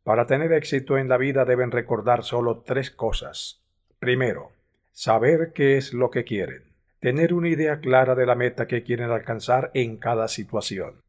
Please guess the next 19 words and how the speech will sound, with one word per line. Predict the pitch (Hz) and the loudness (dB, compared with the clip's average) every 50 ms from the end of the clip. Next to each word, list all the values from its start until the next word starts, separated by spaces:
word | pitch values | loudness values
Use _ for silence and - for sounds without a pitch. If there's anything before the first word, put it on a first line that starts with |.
| _ _ _ | _ _ _
Segundo, | - - - 113 104 110 127 135 110 92 107 117 147 175 175 - _ _ _ _ _ _ _ _ | -14 -4 -4 -4 0 0 0 0 0 -2 -2 -2 -2 -2 -4 -12 _ _ _ _ _ _ _ _
estar | - 135 127 - 185 175 175 | -4 -4 -2 0 0 0 2
alerta | 170 147 147 156 156 151 - 147 | 4 4 4 4 4 2 0 0
y | 147 | 2
mantener | 139 139 139 131 139 139 127 135 131 127 | 2 0 -2 0 -2 0 0 0 0 2
los | 139 131 127 | 0 -2 0
sentidos | - 131 123 - 127 123 120 117 - 117 | 0 -6 -4 -2 -4 -2 -2 -2 -2 -2
abiertos, | 107 110 110 131 147 147 - - 147 156 165 - - _ _ _ _ _ _ _ _ | -4 0 0 0 0 0 -4 -6 -6 -6 -6 -8 -12 _ _ _ _ _ _ _ _
de | - 104 104 | -2 -2 -2
forma | 104 - 113 127 131 127 123 131 127 - | -2 4 4 4 4 4 0 -4 -4 -2
que | - - | -2 -2
se | - 151 131 | 0 0 0
den | 127 127 123 120 | 0 0 -2 -2
cuenta | _ 120 120 120 113 113 - 127 120 | _ 0 0 0 -2 -4 -2 -2 0
de | 117 117 110 | 0 2 2
lo | 113 110 - | 0 -2 0
que | - 113 | -4 -4
están | 101 - _ 127 135 151 156 151 156 156 170 _ _ | -4 -4 _ 2 2 2 2 -8 -16 -18 -20 _ _
obteniendo. | - 135 131 - _ _ 143 127 120 113 107 104 95 82 - - - - - | 0 0 0 -2 _ _ -2 -2 0 -2 -4 -4 -6 -8 -12 -18 -20 -20 -20